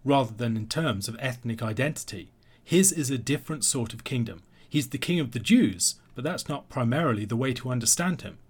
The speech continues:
If he really were a pretender to be the king of the Jews in the way that the Judean leaders were presenting him to be, and in the way that Pilate initially presumed, his servants would have fought to protect him. But they didn't. Rather, Jesus' kingdom is a kingdom of truth.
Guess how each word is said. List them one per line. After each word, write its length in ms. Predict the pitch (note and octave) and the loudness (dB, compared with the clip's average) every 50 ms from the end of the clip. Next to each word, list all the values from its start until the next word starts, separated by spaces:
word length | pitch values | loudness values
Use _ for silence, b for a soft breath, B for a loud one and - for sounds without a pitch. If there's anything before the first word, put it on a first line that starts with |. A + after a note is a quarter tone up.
| - - | -10 -6
If 160 | - D3 - - | -6 -4 0 2
he 100 | E3 D3+ | 2 4
really 320 | C#3+ F3 A3 A#3+ A3+ D#3+ | 6 6 6 8 6 6
were 320 | A#2 B2+ D#3 D#3+ A2+ G#2+ A2 | 4 2 2 2 2 0 -2
a 80 | A#2+ | -6
pretender 520 | B2 - C3 B2 - - D#3 D#3 D#3 C3 G#2+ | -8 -6 -6 -6 -2 0 0 0 0 0 -2
to 160 | - - - | -4 -6 -4
be 100 | - C3 | -4 -4
the 120 | A2+ A#2+ | -4 -4
king 220 | A#2 - - D3 C3+ | -6 -6 -4 -4 -4
of 120 | A#2+ A2+ | -4 -4
the 80 | - A2 | -6 -6
Jews 500 | F#2+ - E3 D3 A2+ G2+ F#2+ - - - - | -4 -2 0 0 -2 -2 -4 -6 -6 -6 -4
in 80 | A#2+ | -4
the 80 | A#2 A2 | -4 -2
way 200 | A2+ C3 C3 B2 | 0 0 0 0
that 200 | B2 C3+ B2 - | -2 -4 -10 -10
the 60 | A#2+ | -12
Judean 460 | G2+ - B2 A#2 C3+ C3+ B2+ A#2 A2+ | -8 -6 -4 -2 0 0 0 0 0
leaders 420 | A#2 D3 D3+ A2+ G#2 G2 - - - | 0 0 -2 -4 -4 -4 -4 -4 -4
were 100 | A#2 A2+ | -4 -6
presenting 520 | A2+ - A2 G2+ B2+ D3+ E3 - C#3 A#2 | -4 -4 -2 0 0 0 -2 -2 -4 -4
him 140 | G#2 G#2 G2 | -4 -6 -6
to 100 | - G#2 | -8 -10
be, 240 | F#2+ G2 F2 F#2 - _ - - | -10 -10 -10 -12 -16 _ -6 -2
and 140 | A#2+ B2+ A#2+ | 0 2 2
in 80 | A2+ | 2
the 80 | A2+ A2+ | 2 2
way 180 | A#2 B2 B2 A#2 | 2 2 2 2
that 180 | A2+ A2+ - | 0 -2 -10
Pilate 440 | - - - C3 B2 A2+ G2+ - - | -8 -2 0 0 0 0 -2 -4 -2
initially 380 | A#2+ B2 B2+ B2 - - A#2 A2 | 0 0 2 0 0 -2 -4 -6
presumed, 580 | - - A#2 G#2 B2 E3+ D3+ G#2+ G2 F#2 - - b b b b | -6 -6 -4 -2 -2 -2 -2 -2 -6 -8 -14 -16 b b b b
his 180 | b D#3 D3 - | b 2 6 6
servants 540 | - - F#3 G3 F#3+ - G#2 G2 - - - | 8 8 6 6 4 2 0 -4 -6 -4 -2
would 140 | C3+ B2 | -4 -4
have 140 | - B2 A#2 | -2 -4 -6
fought 440 | - - - F#3 D#3+ A2+ G2 - - | -6 -4 -2 0 0 0 -2 -6 -10
to 80 | - - | -10 -6
protect 460 | - C3 B2+ - F3 E3+ - - - | -6 -6 -4 -4 -6 -8 -8 -8 -10
him. 160 | A#2 - - _ _ _ _ _ _ | -10 -12 -14 _ _ _ _ _ _
But 100 | - C3+ | -6 -2
they 100 | C3+ C3+ | 0 2
didn't. 460 | B2 B2+ A3 A3 D3+ - - - - - b b b b b b b | 4 6 6 6 4 0 -4 -8 -20 -20 b b b b b b b
Rather, 340 | A#2 B2 D3+ F3+ F3 D3+ F3+ | 2 4 4 4 4 2 0
Jesus' 480 | C#3 - E3+ F#3 G3 F#3+ - F#3 D#3+ - | -2 2 4 4 4 4 2 0 -2 -2
kingdom 420 | - - E3+ E3 C3+ G#2 F#2 F#2 | -4 -4 -2 -2 -2 -2 -4 -8
is 120 | G2 A2+ A2+ | -8 -6 -6
a 60 | A#2+ | -8
kingdom 440 | - - - D#3 D3+ C#3+ B2+ A2+ A#2 | -8 -6 -4 -2 0 0 2 2 0
of 140 | A#2 A#2 - | 0 -2 -4
truth. 320 | - - F#3 C#3+ G2+ | -2 -2 0 0 -2